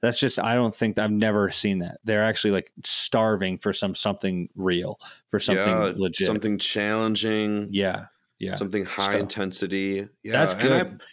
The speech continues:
Speaker 2: I, I probably think that 'cause that's how I'm wired. So that I'm probably biased, but I, w-, that's the direction we've been taking.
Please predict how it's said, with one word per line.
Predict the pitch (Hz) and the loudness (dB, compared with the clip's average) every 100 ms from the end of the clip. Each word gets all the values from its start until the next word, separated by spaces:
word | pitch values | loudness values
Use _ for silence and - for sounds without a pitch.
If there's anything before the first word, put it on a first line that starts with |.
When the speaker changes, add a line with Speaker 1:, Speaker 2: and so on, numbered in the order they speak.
| - - - - | -20 -20 -18 -4
Speaker 2:
I, | |
I | 185 | -2
probably | 214 214 180 | 2 2 2
think | - 160 | 2 0
that | 165 156 | 2 0
'cause | - | 0
that's | 143 147 | 0 2
how | 156 117 | 2 2
I'm | 117 120 98 | 2 2 2
wired. | 107 113 87 101 117 - - - | 2 2 2 2 0 -4 -10 -4
So | - 117 | 2 4
that | 113 | 4
I'm | 113 120 | 4 2
probably | 127 135 110 117 | 2 2 2 2
biased, | 101 101 101 101 101 - | 2 2 2 2 -2 -2
but | 113 | 0
I, | 117 113 92 - - _ _ _ _ _ | 0 -2 -6 -18 -20 _ _ _ _ _
w-, | 101 - - - 131 135 | -12 -12 -16 -6 -4 0
that's | 160 196 - | 0 -2 -2
the | 185 160 - | -2 -2 -4
direction | - 135 131 127 139 120 | -2 2 2 0 0 2
we've | 120 113 | 2 0
been | 117 | -2
taking. | - 110 107 107 104 104 | 0 -2 0 -2 0 -2